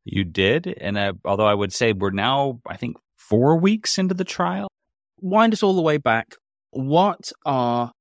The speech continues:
Speaker 2: the implications of the D O J going up against Google, not only for Google, but specifically for big tech?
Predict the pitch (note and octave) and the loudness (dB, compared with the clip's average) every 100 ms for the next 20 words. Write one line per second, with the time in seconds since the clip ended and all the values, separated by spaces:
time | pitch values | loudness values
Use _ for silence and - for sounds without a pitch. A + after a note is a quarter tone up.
0 | - G#2 - D#3 D#3 D#3 C#3+ C3+ A#2+ - | -6 -4 0 0 0 -4 -4 -2 -2 -2
1 | G2+ F#2+ A2 - - A2+ G#2+ F#2+ A2 G#2+ | -10 -10 -14 -16 -10 -10 -6 -2 0 0
2 | G#2+ G#2+ G2+ G2+ F#2+ - A#2+ A#2+ A2+ - | -2 -4 -2 -4 -8 -4 -2 -2 -4 -10
3 | A#2 _ A2+ A2 A2 - - A2 G#2 F#2+ | -12 _ -8 -2 -4 -4 -2 0 0 0
4 | F2+ - _ _ C#3+ C#3+ F3 G3 F#3+ - | -6 -6 _ _ -4 0 2 2 0 -2
5 | E3 C#3+ C#3+ B2 G2 F2+ - _ _ A2 | -4 0 0 0 -2 -4 -6 _ _ -2
6 | - - B2+ C#3 B2 G2+ G#2+ - G2+ F#2 | -2 -6 -2 -2 -2 -4 -4 -2 -4 -2
7 | F2+ - - - | -8 -10 -14 -16